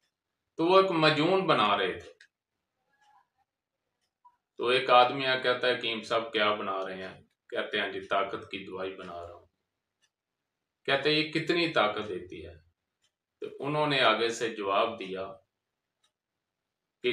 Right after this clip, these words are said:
"जितने जोगा कोई हो, जितने कोई काबिल हो।" तो बहुत अच्छी बात थी। पंजाबी में उन्होंने कहा कि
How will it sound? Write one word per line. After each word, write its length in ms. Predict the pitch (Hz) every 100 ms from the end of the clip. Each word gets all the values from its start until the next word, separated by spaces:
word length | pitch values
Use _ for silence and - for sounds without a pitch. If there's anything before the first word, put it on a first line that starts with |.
| 113
"जितने 440 | 120 117 127 123 107
जोगा 320 | 107 104 104
कोई 200 | - 98
हो, 200 | 92 98 85 - _ _ _ _
जितने 500 | 117 135 135 147 139 143 139 139 135 135
कोई 180 | 127
काबिल 360 | 127 110 107 107
हो।" 180 | - - - _ _ _ _ _ _ _ _ _ _ _ _ _ _ _ _ _ _ _ _ _ _ _ _ _ _ _ _ _ _ _ _
तो 40 | 90
बहुत 280 | 104 127 131
अच्छी 220 | - 135
बात 320 | 123 127 127 120
थी। 80 | 117 - _ _ _ _ _ _ _ _ _ _ _ _ _ _ _ _ _ _ _ _ _ _ _ _ -
पंजाबी 420 | 117 117 117 123
में 140 | 117
उन्होंने 260 | 113 110 107
कहा 260 | 98 98 98
कि 180 | 104